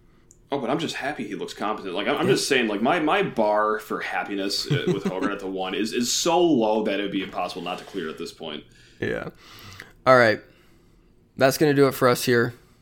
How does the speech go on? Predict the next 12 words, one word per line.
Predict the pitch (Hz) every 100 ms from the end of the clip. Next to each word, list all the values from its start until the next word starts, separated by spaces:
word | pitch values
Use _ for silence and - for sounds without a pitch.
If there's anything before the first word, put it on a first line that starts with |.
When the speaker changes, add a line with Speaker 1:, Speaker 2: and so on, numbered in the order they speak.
| _ _ _ _ _
Speaker 2:
on | 127 131
Locked | 120 113
On | 98 101
Spartans. | - 110 110 110 113 - - _ _ _ _ _ _ _ _
We | - 135
will | 156
be | 165 175
back | 135 131 -
tomorrow. | 147 117
What's | 101 147 -
today? | 139 127
Wednesday? | 110 120 143 - 185 190